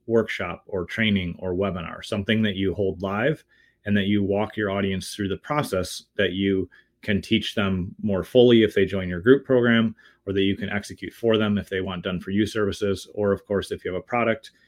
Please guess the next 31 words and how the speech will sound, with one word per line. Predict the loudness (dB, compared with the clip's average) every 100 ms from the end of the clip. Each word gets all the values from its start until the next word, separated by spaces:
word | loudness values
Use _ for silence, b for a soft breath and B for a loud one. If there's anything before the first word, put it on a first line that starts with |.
| b b
um, | -6 -4
you | -4 -6
can | -6 -8 -4
walk | -2 0 -2
through | -4 -2 -2
the |
whole | -2 -4
process | -4 -8 -8 -8 -6
of | 2
using | 4 4 4
that | 0 -4
product. | -6 -4 -4 -6
And | -8
then | -6
if | -8 -8
it | -4
matches | -2 -2 -4 -4
for | -6
them, | -4 -4 -6 -10 _
they | -8
can | -6 -6
sign | -6 -6
up | -6 -6
and | -2
use | 0 -2
it. | -8 _ B B B B B B B _ -8
One | 2 6
of | 8
the |
reasons | 8 8 6 0
why | 0 0 2 2 0